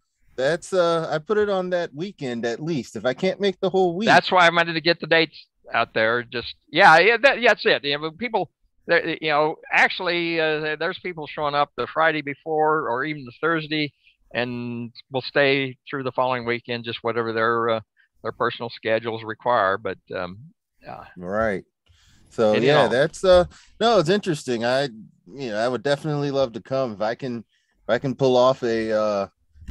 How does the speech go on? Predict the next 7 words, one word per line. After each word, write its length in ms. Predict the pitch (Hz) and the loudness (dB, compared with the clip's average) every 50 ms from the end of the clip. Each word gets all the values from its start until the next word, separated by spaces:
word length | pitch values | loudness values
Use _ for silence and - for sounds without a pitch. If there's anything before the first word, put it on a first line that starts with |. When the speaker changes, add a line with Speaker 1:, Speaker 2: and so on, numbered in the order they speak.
| - - - | -14 -12 -8
Speaker 1:
weekend 680 | 101 123 139 139 - 123 120 110 107 98 92 90 - _ _ _ _ _ _ _ _ _ _ _ _ - | -6 -6 -6 -6 -4 -4 -4 -4 -4 -6 -8 -12 -16 _ _ _ _ _ _ _ _ _ _ _ _ -12
and 100 | - 95 | -4 0
Speaker 2:
Yeah. 180 | 101 139 151 160 | 2 4 4 2
Speaker 1:
then 220 | 110 110 110 107 | 0 -2 -4 -6
just 260 | 98 104 110 104 95 - | -4 -4 -4 -4 -4 0
head 280 | 123 117 117 107 90 | 0 2 2 2 2
back, 460 | 82 107 113 120 123 117 - - - | 2 2 2 2 0 -2 -4 -8 -12